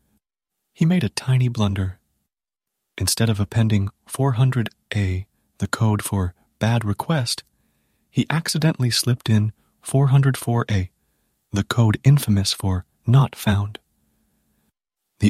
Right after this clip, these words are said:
update was rushed online without a second glance. Neuronet, now with a new understanding of the world, perceived every bad request as something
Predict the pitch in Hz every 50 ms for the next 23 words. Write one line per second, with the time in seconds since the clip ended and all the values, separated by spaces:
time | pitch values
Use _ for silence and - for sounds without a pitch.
0 | - - 139 - - - 104 98 101 - - 110 - - 104 107 107 - - 110
1 | 107 110 110 117 123 113 104 104 104 104 - 104 98 104 101 - - - 131 -
2 | - 123 123 - - 127 127 120 104 107 120 - - - _ _ _ _ _ _
3 | _ _ _ _ _ _ _ _ _ _ _ _ _ _ _ _ _ _ - 113
4 | 123 143 160 170 160 156 143 107 85 - - - _ _ _ _ _ _ _ _
5 | _ - 90 87 90 90 92 92 87 98 92 90 95 95 95 92 95 95 - -
6 | - 127 131 127 117 98 98 98 - 95 95 98 98 101 104 - - _ _ _
7 | _ _ _ _ _ _ _ _ - - 139 - - 151 147 131 - - - 127
8 | 139 - - 165 156 - - 123 123 123 120 131 123 - - - 156 117 98 -
9 | - - - _ _ _ _ _ _ _ _ _ _ _ - - 92 90 - -
10 | 101 98 98 - 104 98 98